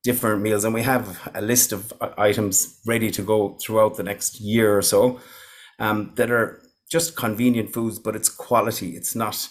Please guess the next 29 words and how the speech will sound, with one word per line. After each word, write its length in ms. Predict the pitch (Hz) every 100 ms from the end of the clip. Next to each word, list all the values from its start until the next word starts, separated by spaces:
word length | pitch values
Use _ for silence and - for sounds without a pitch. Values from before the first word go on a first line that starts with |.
| _ _ _ - -
there's 180 | 98 101
no 160 | 123
additives, 440 | 123 107 107 101 98
there's 120 | 95
no 120 | 110
preservatives, 500 | 107 104 98 101 90
there's 160 | 98 98
nothing 560 | 107 113 113 101 92 _ _ _
bad 520 | 90 107 110 98 92
in 180 | 110 110
them. 240 | 101 92 -
Like, 260 | 101 - -
we're 160 | 110 107
using 320 | 117 107 104
the 60 |
best 360 | 92 120 113 -
of 100 | 98
everything, 360 | 104 98 104 92
so, 100 | 101
and 180 | 95
that's 240 | 101 101 -
what 120 | 104
our 140 | 101
slogan 420 | 98 110 107 101 101
is, 100 | 92
the 80 |
best 240 | 101 101 -
of 100 | 98
everything. 460 | 104 101 113 123